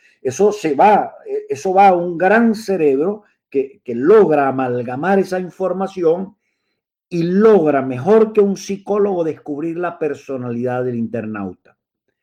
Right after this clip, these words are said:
Y a partir de allí lo que hace es crearle estímulos,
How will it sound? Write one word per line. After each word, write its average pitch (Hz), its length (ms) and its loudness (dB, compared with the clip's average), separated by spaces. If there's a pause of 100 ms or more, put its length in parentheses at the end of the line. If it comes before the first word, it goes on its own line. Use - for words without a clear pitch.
(280)
Y 147 120 6
a 147 100 2
partir 170 460 2
de 226 100 6
allí 208 240 2
lo 233 200 2
que 175 120 0
hace 196 500 -2 (300)
es - 240 -8
crearle 202 560 2
estímulos, 185 1040 -4